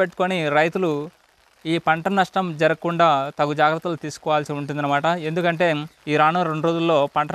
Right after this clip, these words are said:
నష్టం అనేది విపరీతంగా రావడం కానీ, ఏదైనా ముంపు ప్రాంతాల్లో కూడా తగు జాగ్రత్తలు తీసుకోవాల్సి ఉంటుంది. ఇవన్నీ ఈ తుఫాను హెచ్చరికల కేంద్రం ద్వారా రాష్ట్ర ప్రభుత్వం కొంతవరకు జాగ్రత్తలు వహించాలనేది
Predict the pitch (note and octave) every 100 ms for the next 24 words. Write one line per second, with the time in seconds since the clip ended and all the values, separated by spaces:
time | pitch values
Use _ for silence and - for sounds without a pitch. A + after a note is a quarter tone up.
0 | E3+ - F3+ F3 F#3 - _ _ D3+ D#3
1 | D#3+ C#3+ E3 E3 E3 D3+ D3 E3 D#3 D3+
2 | D3+ D3+ F3 E3 D#3 F3 E3+ E3+ E3 E3
3 | D#3+ D3+ E3 D3 C#3 E3 - D3+ D3 D3+
4 | D#3 D#3+ E3 - C#3+ - D3+ C#3+ C#3+ C#3
5 | D#3 F#3 _ _ _ D#3+ D#3+ F3+ G#3 E3+
6 | D3+ F#3 _ _ _ _ D3+ D#3+ D#3+ D#3+
7 | F3 G3+ G#3 E3 F3 F#3+ F#3+ F#3 F3+ D3+
8 | - E3+ E3 E3+ D#3+ D#3+ E3 E3+ C#3 C#3+
9 | _ _ _ _ _ _ _ _ D3+ D#3
10 | - F#3 E3+ E3+ F#3 F3 C3 C3+ G3 _
11 | _ _ - D#3 D#3+ F3 F3+ F3 C3+ D3
12 | D#3+ E3+ F3+ D#3 D#3 E3 E3 E3 D#3 D#3
13 | D#3+